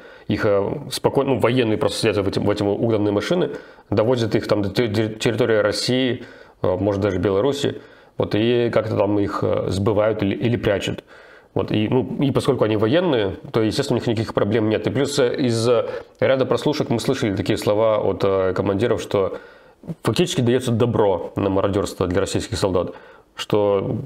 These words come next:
пожалуйста, берите, берите, вскрывайте там дома, э, квартиры, там что угодно, как бы никто вам ничего, слова не скажет. И этим военные и пользуются.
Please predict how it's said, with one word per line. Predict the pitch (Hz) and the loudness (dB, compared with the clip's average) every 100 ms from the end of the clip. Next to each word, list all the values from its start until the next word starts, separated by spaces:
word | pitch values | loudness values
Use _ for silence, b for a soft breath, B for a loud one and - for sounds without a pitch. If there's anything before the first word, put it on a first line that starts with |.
| 92 | -4
пожалуйста, | - 104 127 127 - | 0 2 2 2 0
берите, | 101 120 120 | 0 0 0
берите, | - 104 117 101 | -2 0 0 -2
вскрывайте | 80 98 98 - | 0 0 0 0
там | 92 | -2
дома, | 95 95 151 156 127 | 0 0 0 2 0
э, | 107 110 - | 0 -2 -2
квартиры, | 101 98 143 147 123 - B B - | -2 -2 0 0 0 -4 B B -6
там | 92 90 92 - 151 | -2 -2 -4 -6 -8
что | - - 98 | -6 -2 0
угодно, | 98 143 113 | 0 0 0
как | 98 92 | 0 0
бы | 98 98 104 107 | 0 0 -2 -2
никто | 104 101 113 | -2 0 0
вам | 110 104 | 0 -2
ничего, | 101 113 - - | -2 -2 -2 -4
слова | - 110 98 | -2 0 0
не | |
скажет. | 90 101 92 85 | -2 -2 -2 -4
И | - 110 | -2 0
этим | 117 113 | 0 0
военные | 104 104 104 98 98 | 0 0 0 0 -2
и | - | -4
пользуются. | 92 110 87 90 - | -2 0 0 -4 -8